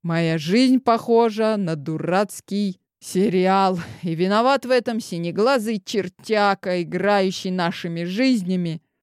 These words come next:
словно расчетливый магнат в детскую монополию. Но почему же мне так хочется, чтобы он сейчас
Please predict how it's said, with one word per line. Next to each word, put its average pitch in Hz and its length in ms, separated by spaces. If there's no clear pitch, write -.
словно 180 540
расчетливый 196 920
магнат 190 640
в 165 80
детскую 175 540
монополию. 170 1160
Но 185 500
почему 233 680
же 240 180
мне 233 300
так 262 340
хочется, 208 920
чтобы 185 640
он 202 420
сейчас 208 1080